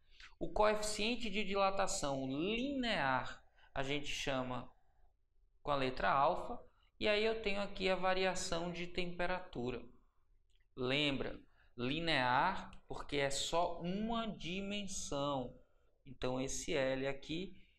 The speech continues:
é pra lembrar que a gente tem apenas uma dimensão sendo estudada. Então a dilatação linear é a dilatação que a gente estuda uma única dimensão.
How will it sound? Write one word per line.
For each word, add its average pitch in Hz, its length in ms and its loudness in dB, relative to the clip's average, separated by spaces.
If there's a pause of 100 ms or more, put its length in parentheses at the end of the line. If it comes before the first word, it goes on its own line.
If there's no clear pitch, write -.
é 127 80 -6
pra 143 220 2
lembrar 147 480 2
que - 100 -2
a 151 60 0
gente 143 300 -2
tem 143 140 -2
apenas 151 800 -4
uma 226 380 -4
dimensão 180 1000 -4 (320)
sendo 151 760 -4 (360)
estudada. 143 1080 0 (640)
Então 120 120 -2
a 117 60 0
dilatação 117 680 -2
linear 151 800 0 (140)
é 135 80 0
a 139 60 4
dilatação 143 640 0
que 139 100 -6
a 143 40 -4
gente 143 180 -6
estuda 147 380 -2
uma 165 240 -6
única 156 420 -4
dimensão. 147 720 -6